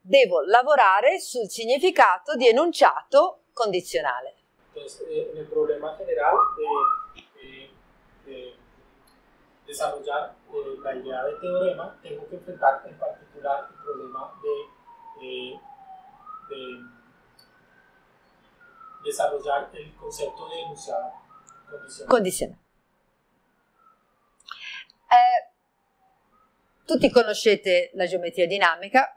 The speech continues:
Speaker 1: perlomeno quelli che già conosco, sì.
Speaker 2: La,
Speaker 1: Eh,
Speaker 2: la geometria dinamica, por lo menos todos los que la conozco.
Speaker 1: Ci sono, eh, una possibile attività è quella di, eh, esplorare una costruzione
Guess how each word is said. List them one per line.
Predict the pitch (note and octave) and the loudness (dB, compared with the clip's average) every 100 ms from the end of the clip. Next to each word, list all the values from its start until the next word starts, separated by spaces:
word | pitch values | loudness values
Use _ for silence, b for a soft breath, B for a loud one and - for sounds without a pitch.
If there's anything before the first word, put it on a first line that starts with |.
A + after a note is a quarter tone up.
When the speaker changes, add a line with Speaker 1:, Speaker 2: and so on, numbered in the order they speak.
| D#3 | -6
Speaker 1:
perlomeno | F#3+ G3 G3+ F3 | -2 0 0 -2
quelli | F#3 F#3+ F#3+ | 0 0 0
che | F#3+ F#3 - | 0 0 0
già | F3 G3 | 0 0
conosco, | - F#3 G3+ - D#3+ | 0 -10 -10 -10 -10
sì. | - E3 C4+ - B B B B | -6 -4 -4 -6 B B B B
Speaker 2:
La, | B3 | 6
Speaker 1:
Eh, | B3 A#3+ A3+ - | 6 4 2 -6
Speaker 2:
la | - - | -20 -20
geometria | F3+ - - | -20 -14 -6
dinamica, | C#3+ D3+ C#3+ D#3+ - - | -6 -6 -14 -14 -14 -14
por | - | -14
lo | C3 | -16
menos | B2 - | -16 -12
todos | D3 C#3 | -8 -8
los | C#3+ | -10
que | C#3+ | -16
la | - - | -20 -20
conozco. | C#3 D#3 - G3+ _ B B B B | -20 -18 -18 -20 _ B B B B
Speaker 1:
Ci | - G#3+ | -14 2
sono, | E4+ D4+ C#4 B3+ - - | 4 6 4 2 0 0
eh, | G#3 G#3+ G#3+ - | 4 4 4 4
una | F4+ F4 | 6 6
possibile | C4+ C#4 - C4+ B3 G#3 | 4 -2 0 2 6 6
attività | - C4 C#4+ - B3+ C#4+ F4+ - | 4 0 -2 6 6 6 0 -4
è | B3 - | -6 0
quella | C#4+ C#4 B3 G#3 G3 - | 4 6 6 4 0 -10
di, | G3 G3+ A#3+ G#3+ - _ _ - | -12 -6 -4 -4 -6 _ _ 2
eh, | F#3 F3+ A#3+ | 4 4 4
esplorare | C4+ - D4 C4+ A3+ A#3 C4+ E4 D#4+ _ _ _ | 2 4 4 8 6 6 4 4 0 _ _ _
una | - D4+ B3+ A3+ | 4 4 6 4
costruzione | D#4+ D#4+ E4+ D#4 - C4 G#3+ G#3+ A3 A3+ - | 0 -2 -4 -4 2 4 4 2 -2 -2 -8